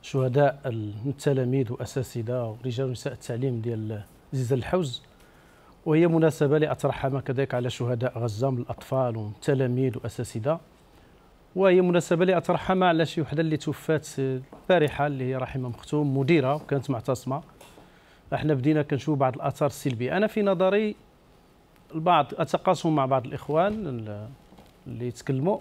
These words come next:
أولاً هذا الشيء اللي وقع هو نتيجة واحد، واحد نوع من الارتباك. هذا الارتباك خلينا نقول البعض كيسميه منهجية، هو ماشي منهجية، لأن ارتباك، لأنه حين يتكرر كان هذا الشيء عندنا مع المحامون،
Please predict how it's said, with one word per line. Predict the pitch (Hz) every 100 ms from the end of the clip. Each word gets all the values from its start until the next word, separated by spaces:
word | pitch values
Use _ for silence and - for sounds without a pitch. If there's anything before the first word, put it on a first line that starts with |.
| -
أولاً | 190 208 180
هذا | 180
الشيء | - 196
اللي | 175
وقع | 180 - 180
هو | 180
نتيجة | 180 170 175 160 170
واحد، | - 131 143 - - -
واحد | - 139
نوع | 185
من | 156
الارتباك. | 139 - 127 101 - - _ _ _ _ _ - - - -
هذا | 151 170
الارتباك | 147 190 180 240 -
خلينا | - 190 202
نقول | 165 180 202 185 170 170 - - 156
البعض | 175 202
كيسميه | - 175 - 185 165
منهجية، | 160 139 143 135 117
هو | 101 - 196
ماشي | 190 - 196
منهجية، | 151 123 104 110
لأن | 143 170
ارتباك، | 151 196 170 190 139
لأنه | 143 151 151 190 185 - - - -
حين | 233 247
يتكرر | 240 196 175 147 127 127 139 _ _ _
كان | - 233
هذا | 226
الشيء | - 240
عندنا | 175 208
مع | 180
المحامون، | 185 196 - - 220